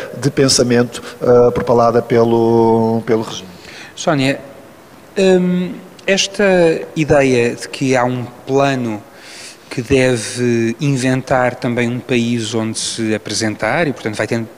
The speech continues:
Speaker 2: também tentar perceber como é que pode ajudar a, a construir esse país, quem é que pagou?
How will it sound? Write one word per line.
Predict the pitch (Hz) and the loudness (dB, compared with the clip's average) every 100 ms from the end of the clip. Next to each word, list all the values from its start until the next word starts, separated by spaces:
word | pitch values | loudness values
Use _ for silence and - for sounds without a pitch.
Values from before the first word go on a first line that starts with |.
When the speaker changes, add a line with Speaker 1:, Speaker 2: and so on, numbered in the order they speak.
| - | -4
Speaker 2:
também | 120 120 131 | 0 2 0
tentar | 120 123 117 123 | 0 -4 0 -2
perceber | - - - 123 135 123 117 - - - - - | -2 -6 -6 -2 2 2 0 -4 -8 -14 -14 -10
como | - 123 123 | -4 0 0
é | |
que | 113 - - | -2 -10 -6
pode | 135 123 120 113 120 | 0 2 2 0 0
ajudar | 127 135 123 123 117 - - - - - - | 0 0 0 2 2 0 -8 -16 -20 -10 -2
a, | 117 113 113 110 110 | 0 2 0 -2 -4
a | 107 | -4
construir | - 113 113 110 | -2 -2 0 0
esse | 107 - | 0 -2
país, | 120 117 151 - - - - - - - - - - - - - - - - - - | 0 0 0 -2 -4 -8 -20 -18 -16 -16 -18 -20 -20 -20 -20 -20 -20 -20 -20 -20 -8
quem | - 190 175 | -2 0 0
é | |
que | - | 0
pagou? | - 127 - 90 | 0 -2 -2 -6